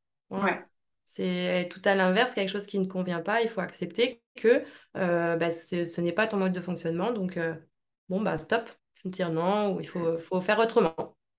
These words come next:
Speaker 2: Et encore une fois, euh, alors, c'est facile à dire, « Mais oui, mais si
Speaker 1: Oui.
Speaker 2: j'ai un travail, je peux pas dire non et tout. » Ok, mais, euh, il y a des choses sur lesquelles t'as le contrôle et c'est sur ces choses-là que tu vas pouvoir commencer à avoir une influence.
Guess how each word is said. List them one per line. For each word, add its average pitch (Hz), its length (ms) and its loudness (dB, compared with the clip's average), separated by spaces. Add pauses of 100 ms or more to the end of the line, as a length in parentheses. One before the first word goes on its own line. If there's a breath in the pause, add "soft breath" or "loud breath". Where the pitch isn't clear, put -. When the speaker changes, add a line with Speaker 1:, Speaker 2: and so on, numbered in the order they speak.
(280 loud breath)
Speaker 2:
Et 208 180 6
encore 190 320 6
une 185 100 0
fois, 254 480 4
euh, 151 360 -2 (200)
alors, 160 240 0
c'est 170 140 -4
facile 185 340 2
à 175 80 4
dire, « 214 340 4
Mais 190 140 2
oui, 214 200 2
mais 208 120 4
si 190 60 -2
Speaker 1:
Oui. 185 120 2
Speaker 2:
j'ai 165 100 0
un 165 100 -4
travail, 190 440 4
je 202 140 0
peux 160 80 -6
pas 190 140 0
dire 175 160 0
non 202 140 0
et 170 60 -6
tout. » - 160 -14 (100)
Ok, 240 200 0 (520 loud breath)
mais, 185 380 2 (320)
euh, 170 240 -2
il - 60 -4
y 196 40 2
a 214 60 4
des 208 120 4
choses 220 260 2
sur 190 100 -2
lesquelles 175 280 0
t'as 165 100 -2
le 156 60 -4
contrôle 190 600 -2 (420)
et 180 140 4
c'est 170 200 0
sur 220 240 -2
ces 214 140 -2
choses-là 202 400 2
que - 80 -10
tu 190 80 -4
vas 170 140 0
pouvoir 185 280 -4
commencer 185 380 0
à 196 40 6
avoir 185 160 2
une 175 100 0
influence. 170 600 -4